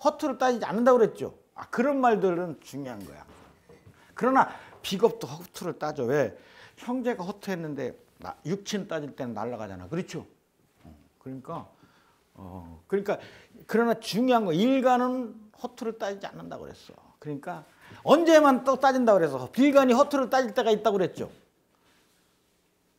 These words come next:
언제 따진다고 그랬어? 봐봐. 일간이 재하고 합했을 때. 일간이 재하고 합했을 때는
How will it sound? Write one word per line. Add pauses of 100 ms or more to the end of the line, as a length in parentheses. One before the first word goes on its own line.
(360)
언제
따진다고
그랬어? (1800)
봐봐. (360)
일간이 (1300)
재하고
합했을
때. (2750)
일간이 (460)
재하고
합했을
때는